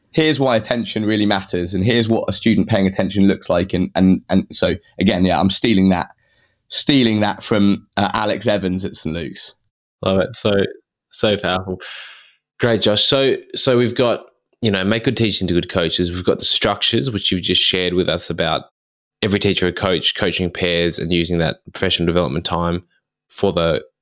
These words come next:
Speaker 2: peer coaching feedback sessions. The third challenge you mentioned was kind of data and oversight. So how did you, how did you come to overcome that?
Speaker 1: Yeah, I mean, <sighs> I s-, used to spend, when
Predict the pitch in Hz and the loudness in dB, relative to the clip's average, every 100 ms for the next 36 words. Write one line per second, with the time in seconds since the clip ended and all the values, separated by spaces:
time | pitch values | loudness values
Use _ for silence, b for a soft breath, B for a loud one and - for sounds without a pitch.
0 | - 104 95 92 80 - 87 - 101 92 | -6 -4 -2 -2 -2 -2 -4 -2 0 0
1 | 92 - 87 - 120 - B B B B | -4 -4 -4 -4 -4 -6 B B B B
2 | 104 175 180 151 135 113 101 95 92 85 | -2 2 2 2 0 0 0 0 0 -2
3 | 95 90 87 - - - - 90 85 - | -2 0 -2 -4 -14 -12 -4 -4 -2 -2
4 | 90 90 - 90 87 - 82 87 - - | -2 -2 -4 -6 -6 -4 -4 -2 -4 -4
5 | - - 101 117 127 107 92 107 101 95 | -4 -2 0 0 2 2 0 -2 -2 -4
6 | 87 82 82 82 82 85 85 80 _ _ | -4 -4 -4 -4 -6 -6 -8 -10 _ _
7 | _ _ - 135 135 101 120 135 127 - | _ _ -2 0 2 2 2 4 2 0
8 | - 113 120 139 - 135 156 - - 123 | -4 -6 -4 -6 -2 0 0 -2 -2 0
9 | 131 117 120 - 110 95 92 92 98 | 0 0 -4 0 0 2 2 0 0